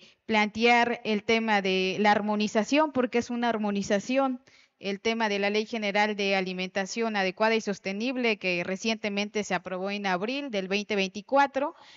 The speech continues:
eh, son cosas que se deben reivindicar. Em, tristemente hay mucho que hacer, yo soy de un pueblo originario también, em,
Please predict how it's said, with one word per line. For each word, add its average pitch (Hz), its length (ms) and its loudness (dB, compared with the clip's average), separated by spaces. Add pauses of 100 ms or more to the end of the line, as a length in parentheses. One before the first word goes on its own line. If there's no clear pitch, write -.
(120)
eh, 202 420 4
son 233 300 0
cosas 226 340 2
que 214 100 -8
se 208 140 0
deben 220 220 4
reivindicar. 202 880 2 (520)
Em, 202 840 2 (320)
tristemente 269 760 4
hay 262 80 6
mucho 254 340 2
que 269 120 2
hacer, 285 520 2
yo 220 320 -2
soy 226 300 -2
de 220 80 -2
un 220 120 -6
pueblo 220 360 -4
originario 214 580 -2
también, 277 460 2 (520)
em, 208 840 2